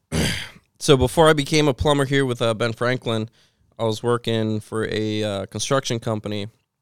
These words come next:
or a drywall, drywall company, drywall framing company. Um, I worked there for about five years,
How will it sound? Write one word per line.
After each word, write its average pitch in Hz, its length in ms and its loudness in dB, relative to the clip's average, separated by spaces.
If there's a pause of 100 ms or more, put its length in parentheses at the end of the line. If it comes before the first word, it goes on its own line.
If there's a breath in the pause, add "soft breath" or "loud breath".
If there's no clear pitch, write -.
(420)
or 110 160 -4
a 107 40 -4
drywall, 110 600 0 (280)
drywall 107 360 -2
company, 101 360 -10
drywall 101 360 -8
framing 104 340 -8
company. 101 460 -10 (720)
Um, 104 600 -4 (1200)
I - 60 -4
worked 110 280 0
there 110 100 -2
for 120 120 -4
about 110 260 -2
five 110 260 -2
years, 104 460 -10